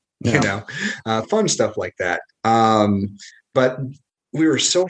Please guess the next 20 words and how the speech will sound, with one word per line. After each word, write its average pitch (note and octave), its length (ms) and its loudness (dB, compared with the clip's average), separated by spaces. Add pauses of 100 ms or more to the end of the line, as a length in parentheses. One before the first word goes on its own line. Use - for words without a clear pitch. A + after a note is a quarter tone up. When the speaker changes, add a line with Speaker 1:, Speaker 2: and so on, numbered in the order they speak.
Speaker 2:
far D#3 260 2
ahead B2+ 520 0
and A2 140 -2
the A2 60 0
weather C3+ 280 2
was G#2+ 200 0
so B2+ 300 0
beautiful A2 540 0
the G2+ 100 -6
week G#2 240 -2
of F2 60 -2
the F2+ 80 -6
build. E2 320 -2 (400)
All C#3 260 4
of C#3 100 -2
a C3+ 60 -2
sudden, G2 440 -2 (540)
phones C#3 320 2
going A#2+ 540 2
nuts, - 640 -2